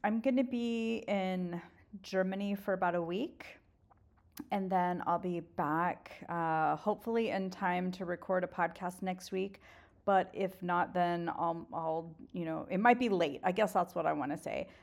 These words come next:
The podcast next week might be a day late, um, depending on my travel, uh, jet lag and, <laughs> and whatnot.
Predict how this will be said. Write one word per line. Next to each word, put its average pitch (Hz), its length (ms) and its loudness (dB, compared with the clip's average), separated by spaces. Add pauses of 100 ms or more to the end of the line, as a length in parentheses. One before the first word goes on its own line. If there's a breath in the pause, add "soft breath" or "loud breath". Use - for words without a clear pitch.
The - 140 -18
podcast 285 520 4
next 240 300 -2
week 214 220 -6
might 185 240 -2
be 196 180 -2
a 156 100 0
day 170 540 2
late, 202 600 -4
um, 170 240 -2
depending 175 460 -6
on 160 560 -2
my 151 220 -4
travel, 185 960 0 (480 soft breath)
uh, 151 180 2
jet 175 320 6
lag 202 420 2
and, 202 260 -6 (140)
<laughs> - 160 -8
and 226 180 6
whatnot. 202 560 4